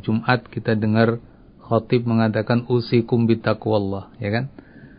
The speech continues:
"Aku wasiatkan kepada kalian untuk takwa kepada Allah. Aku pesan bagi kalian semua untuk takwa kepada Allah." Karena memang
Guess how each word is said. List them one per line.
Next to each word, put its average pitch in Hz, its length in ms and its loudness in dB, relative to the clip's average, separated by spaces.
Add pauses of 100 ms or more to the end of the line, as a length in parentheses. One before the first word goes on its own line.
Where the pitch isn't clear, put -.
(200)
"Aku 117 320 4
wasiatkan 120 800 4
kepada 107 400 2
kalian 104 400 0
untuk 104 240 -4
takwa 107 400 0
kepada 98 400 -2
Allah. 92 320 -6 (240)
Aku 107 240 -8
pesan 107 480 0
bagi 95 240 -6
kalian 95 480 -6
semua 110 400 2
untuk 104 160 -6
takwa 110 320 -4
kepada 95 400 -8
Allah." 95 240 -12
Karena 110 320 -6
memang 135 320 0